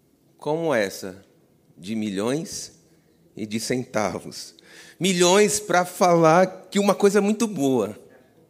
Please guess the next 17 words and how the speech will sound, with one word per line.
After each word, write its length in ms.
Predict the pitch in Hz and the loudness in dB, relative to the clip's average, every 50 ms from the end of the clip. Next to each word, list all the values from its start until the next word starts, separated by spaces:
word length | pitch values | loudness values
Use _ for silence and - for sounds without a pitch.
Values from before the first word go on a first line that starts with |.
| _ _ _ _ _ _ _ _ - | _ _ _ _ _ _ _ _ -8
e 80 | - 143 | -6 -2
centavos 1000 | - - 180 160 156 151 - 135 127 127 131 127 127 131 139 131 - - - - - _ _ _ _ _ _ _ _ | 0 2 2 2 2 2 4 4 6 6 6 4 2 -2 -2 -2 -4 -6 -8 -10 -16 _ _ _ _ _ _ _ _
pra 120 | - 123 123 | -6 -4 -4
o 40 | 120 | -4
oposto 420 | 117 - 113 110 107 - - 113 | -4 -6 -8 -8 -8 -8 -12 -14
disso. 500 | 95 95 98 90 87 - - - - - _ _ _ _ _ - _ _ _ _ _ _ _ - - - _ - | -14 -12 -14 -14 -14 -16 -18 -18 -18 -20 _ _ _ _ _ -20 _ _ _ _ _ _ _ -20 -20 -20 _ -2
A 80 | 185 | -2
impressão 720 | 233 233 240 202 156 - - - 190 202 214 196 151 131 123 | 0 4 4 4 4 2 0 2 2 2 2 2 0 -2 -8
que 160 | - - 120 | -12 -16 -18
passa 800 | - - _ - 151 170 202 170 - - - - 104 90 101 _ _ _ - - _ _ - | -18 -14 _ 0 2 2 2 2 -2 -4 -6 -6 -8 -10 -12 _ _ _ -20 -20 _ _ -12
é 100 | - 135 | -12 -12
que 180 | 131 - - 170 | -10 -6 -4 -4
o 80 | 185 | -4
dinheiro 720 | 147 139 165 170 147 131 131 143 156 160 147 117 98 95 107 - - _ - | -2 -4 -4 -2 0 2 4 4 4 4 2 0 -4 -8 -10 -18 -20 _ -14
está 460 | - 110 - - - 139 135 135 123 120 | -10 -10 -10 -8 -4 -4 -4 -4 -4 -6
intrinsecamente 1300 | 151 196 202 - - 160 170 - - - 180 - - 175 151 131 120 135 143 151 151 147 147 - 156 | -6 -6 -8 -8 -8 -10 -10 -8 -8 -10 -10 -6 -4 -2 -2 2 2 4 4 4 2 0 -2 -6 -4
relacionado 960 | 131 139 151 143 143 139 139 - - 147 123 117 113 120 120 123 123 127 127 | -4 -2 0 0 0 -2 -2 -2 -4 -4 -2 0 0 0 0 0 -2 -4 -12